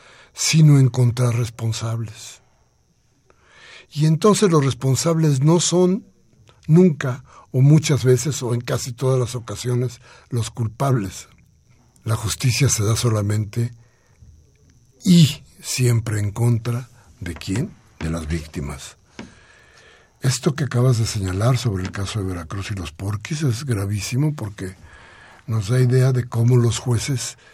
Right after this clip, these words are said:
con los nuevos procedimientos que hay incluso, se pueden, pueden hacer lo que se les pegue la gana. ¿Cómo vamos a llegar? ¿Cómo podemos tener confianza de que la Constitución de la Ciudad de México se salve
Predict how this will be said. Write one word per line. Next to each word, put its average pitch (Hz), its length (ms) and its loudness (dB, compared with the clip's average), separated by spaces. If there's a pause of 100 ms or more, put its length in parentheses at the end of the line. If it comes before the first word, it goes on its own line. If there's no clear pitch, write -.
(460)
con 113 240 4
los 104 200 0
nuevos 131 440 8
procedimientos 110 960 -2
que - 140 -6
hay 95 160 -4
incluso, 113 560 -4 (1080)
se 95 200 -6
pueden, 120 580 0 (380)
pueden 151 180 0
hacer 104 240 -4
lo 95 100 -6
que - 120 -14
se 101 100 -6
les 87 160 -8
pegue 87 300 -8
la 82 120 -8
gana. 80 320 -14 (1300)
¿Cómo 180 300 6
vamos 156 320 4
a - 20 4
llegar? 120 500 2
¿Cómo 156 280 2
podemos 139 420 4
tener 123 300 2
confianza 117 720 0
de 104 120 -4
que 101 140 -8
la 98 100 -6
Constitución 117 800 -4 (480)
de 117 80 -2
la 104 80 -2
Ciudad 117 240 -2
de 110 80 -2
México 107 440 -4
se - 140 -4
salve 107 560 0